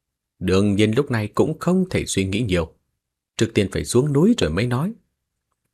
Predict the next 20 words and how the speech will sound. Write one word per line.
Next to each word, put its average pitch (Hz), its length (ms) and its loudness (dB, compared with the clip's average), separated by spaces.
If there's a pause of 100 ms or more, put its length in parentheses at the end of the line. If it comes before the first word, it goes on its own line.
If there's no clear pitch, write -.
(380)
Chưa 143 120 4
sau 139 160 0
khi 143 160 0
xuống 151 280 -2
núi, 175 260 2 (480)
bọn 123 140 4
họ 120 140 0
sẽ - 140 -4
ngay 160 280 0
lập - 140 -2 (100)
tức 208 160 -2 (400)
đi 160 200 2
tìm - 140 0
cao 135 240 -2
nhân 131 220 -2
đắc 196 240 -4
đạo 104 380 -6
tới 160 300 0
đuổi 78 280 0
quỷ, - 360 0